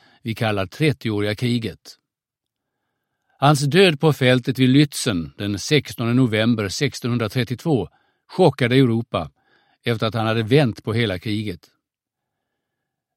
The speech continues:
Både Napoleon och många moderna militärstrateger räknade honom som en av tidernas största generaler.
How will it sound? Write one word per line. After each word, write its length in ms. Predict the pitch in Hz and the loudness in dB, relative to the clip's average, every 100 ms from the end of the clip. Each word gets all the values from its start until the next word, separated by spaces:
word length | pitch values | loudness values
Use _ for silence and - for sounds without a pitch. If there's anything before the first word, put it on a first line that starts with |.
| - | 4
Både 300 | 147 156 185 | 4 6 2
Napoleon 680 | 185 196 151 170 190 120 113 | 2 2 2 2 2 2 2
och 300 | 113 113 104 | 2 0 2
många 320 | 143 143 123 | 4 4 4
moderna 560 | 127 147 120 123 147 127 | 4 6 6 6 6 4
militärstrateger 1080 | 131 139 151 135 - 104 - 113 120 117 82 _ _ _ _ 151 | 4 2 2 2 0 -8 -4 -2 0 -2 -2 _ _ _ _ 2
räknade 380 | 160 139 139 | 2 4 2
honom 540 | 139 175 160 185 95 78 _ _ _ _ | 4 4 4 2 0 -4 _ _ _ _
som 200 | - 127 | -2 0
en 140 | 120 | 2
av 120 | 117 110 | 2 0
tidernas 500 | 156 135 107 104 - | -2 -2 0 -4 -6
största 640 | - 160 110 - 143 90 | -2 0 0 -2 -2 -2
generaler. 640 | 101 95 95 92 101 80 | -4 -4 -2 -2 -4 -6